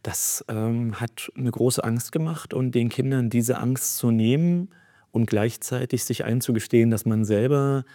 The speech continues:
Angst hat und, ähm, dass man sich auch die Frage stellt als Vater, mit, äh, wird dir, ähm, ja vielleicht auch biografisch ähnlich gehen, in welche Welt setzen wir eigentlich, ähm, unsere eigenen Kinder, die Kinder von Freunden et cetera und was können wir tun?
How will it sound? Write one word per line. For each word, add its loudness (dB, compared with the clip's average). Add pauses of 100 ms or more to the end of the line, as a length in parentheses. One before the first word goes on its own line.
(280)
Angst -2
hat -8
und, -2
ähm, 0
dass -2
man 0
sich -8
auch -10
die -4
Frage -2
stellt -4
als -4
Vater, -4
mit, -4
äh, -6
wird -6
dir, 2 (420)
ähm, 2 (200)
ja -2
vielleicht -4
auch 0
biografisch -2
ähnlich -2
gehen, 2
in 2
welche 2
Welt 0
setzen -2
wir 4
eigentlich, 0
ähm, 0 (680)
unsere 2 (140)
eigenen 4
Kinder, 2
die 0
Kinder 0
von -4
Freunden -2
et -4
cetera -2
und -4
was -8
können 0
wir 2
tun? -2